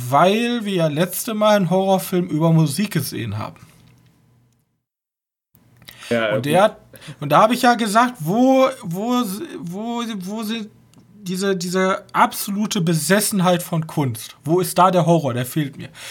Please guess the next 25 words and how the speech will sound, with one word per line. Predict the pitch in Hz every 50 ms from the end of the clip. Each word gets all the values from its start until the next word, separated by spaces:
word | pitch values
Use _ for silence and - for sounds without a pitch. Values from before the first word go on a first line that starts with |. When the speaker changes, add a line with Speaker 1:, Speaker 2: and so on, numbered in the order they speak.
| - 185 -
Speaker 1:
Und | 170 165
da | 185
hab | 202 220
ich | 226 -
mir | 254 240
gedacht, | 226 233 254 247 -
„Oh, | 330 339 - -
guck | - 202 180 165
ich |
mir | 202 196 202
Whiplash | 302 381 - - 190 165 -
an.“ | - 160 175 208 254
Ja, | 240 208 208 214 214
da, | 214 214
da | 185 170 190 190 165 160
war | 202 226 262 262 247 214 165
doch, | - 151 135 - - - - _ _ _ - - - - _ _ _ _
da | - 165 185
war | 208 254 262
dieses, | - 214 190 175 170 165 160 - - - - - - - -
dieses | 170 160 147 151 147 143 - - - - - -
Funkeln | - - - 196 180 170 160 - 165 139 135 123 117 120 - _ _ _ _ _ -
de-, | 139 135 135 135
des | - 143 123 - -
Wahnsinns. | 143 151 135 139 135 127 123 113 123 120 123 -